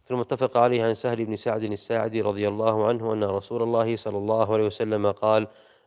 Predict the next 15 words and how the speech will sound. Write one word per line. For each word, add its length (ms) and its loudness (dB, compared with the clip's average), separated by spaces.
"رباط 360 2
يوم 360 0
في 140 -4
سبيل 460 -2
الله 260 2
خير 340 0
من 180 2
الدنيا 400 0
وما 240 4
عليها، 480 0
وموضع 420 2
صوت 360 -6
أحدكم 560 -6
من 120 0
الجنة 480 2